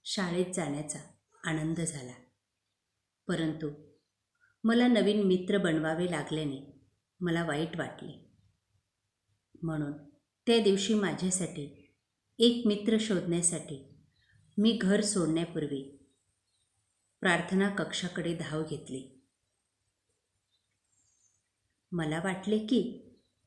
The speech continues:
माझा शाळेचा पहिला दिवस खूप कंटाळवाणा असेल. एकटे बसून फक्त नोट्स कॉपी करणे आणि इतरांना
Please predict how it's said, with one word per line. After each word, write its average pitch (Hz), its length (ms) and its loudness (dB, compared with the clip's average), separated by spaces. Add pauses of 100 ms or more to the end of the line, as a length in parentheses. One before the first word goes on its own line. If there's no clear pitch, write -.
(120)
माझा 208 380 4
शाळेचा 190 420 0
पहिला 175 420 -2
दिवस 147 640 -4 (400)
खूप 233 320 -2
कंटाळवाणा 160 760 -2
असेल. - 480 -2 (1500)
एकटे 233 360 6
बसून 196 580 2 (880)
फक्त 214 260 2
नोट्स 196 500 4
कॉपी 175 320 0
करणे 151 440 -4 (960)
आणि 214 200 4
इतरांना 180 840 2